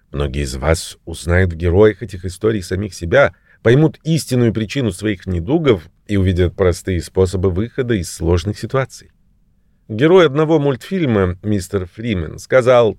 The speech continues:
так: «Самое простое всегда сложнее самого сложного. Самое сложное всегда проще простого.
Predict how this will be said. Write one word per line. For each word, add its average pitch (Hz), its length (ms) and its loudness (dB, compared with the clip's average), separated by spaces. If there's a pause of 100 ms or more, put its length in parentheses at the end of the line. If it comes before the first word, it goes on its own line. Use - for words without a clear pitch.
так: - 400 -2 (640)
«Самое 185 560 2
простое 160 840 2
всегда 117 800 0
сложнее 120 880 0
самого 110 720 2
сложного. 80 840 0 (340)
Самое 95 400 2
сложное 151 760 2
всегда 104 500 0 (140)
проще 135 480 0
простого. 90 800 0